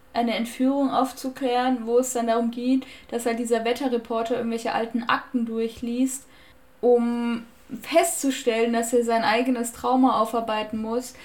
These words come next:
weil er als Kind entführt wurde und dann mit, mit Musik so sehr psychisch gefoltert wurde, dass er diese Lieder nicht mehr hören konnte, ohne voll den Zusammenbruch zu kriegen, aber nie wusste, warum, weil er den Rest verdrängt hat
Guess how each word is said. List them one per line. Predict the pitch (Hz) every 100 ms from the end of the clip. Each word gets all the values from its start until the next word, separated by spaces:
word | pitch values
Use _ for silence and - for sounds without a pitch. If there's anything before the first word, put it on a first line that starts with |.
| - -
weil | 226
er | 214
als | 226 233
Kind | - 294 262
entführt | 240 - 285 294 269
wurde | 208 214 233 254 269 - -
und | 233 233
dann | 226 233 233 - - - -
mit, | 226 247 240 - - - - 226 208 208 226
mit | 240 226
Musik | 233 208 226 262 285 277 - - - -
so | 214 214 254 269
sehr | 247 240 240 240 - - - -
psychisch | - 269 269 262
gefoltert | 247 - 247 277 254 -
wurde, | 226 226
dass | 220 226
er | 240
diese | 220 - -
Lieder | 240 262 240
nicht | 233
mehr | 262 220
hören | 233 247
konnte, | 247 233 233 240
ohne | 233 240
voll | 233 226
den | 226
Zusammenbruch | 233 226 240 240 226
zu | -
kriegen, | - 240 240
aber | 233
nie | 240 247 269 254
wusste, | 277 - 220
warum, | 220 254 240
weil | 226
er | 220
den | 220 226
Rest | 226 262 -
verdrängt | 247 226 220 254 240
hat | 233